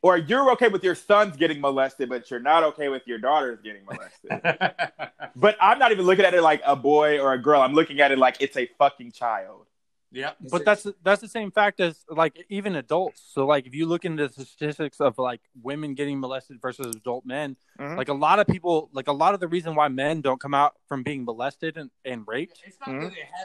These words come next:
Speaker 2: it hasn't been done.
Speaker 3: It's
Speaker 2: It's
Speaker 3: the
Speaker 2: that they're not voicing their opinion. They're not
Speaker 1: Right.
Speaker 2: saying that's what happened.
Speaker 3: Because it's embarrassing.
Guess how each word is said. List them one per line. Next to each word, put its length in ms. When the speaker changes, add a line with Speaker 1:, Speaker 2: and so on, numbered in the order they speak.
Speaker 2:
it 220
hasn't 360
been 220
done. 220
Speaker 3:
It's 160
Speaker 2:
It's 60
Speaker 3:
the 120
Speaker 2:
that 80
they're 100
not 200
voicing 480
their 200
opinion. 420
They're 140
not 240
Speaker 1:
Right. 400
Speaker 2:
saying 140
that's 260
what 120
happened. 360
Speaker 3:
Because 280
it's 140
embarrassing. 720